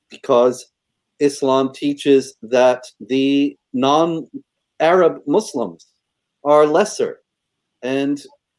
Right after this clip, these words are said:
in North Africa, they're still enslaved, many of them.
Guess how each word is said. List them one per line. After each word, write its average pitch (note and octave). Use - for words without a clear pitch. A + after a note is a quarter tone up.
in C3+
North E3
Africa, F#3
they're F3+
still G3+
enslaved, F#3+
many D3
of F2+
them. -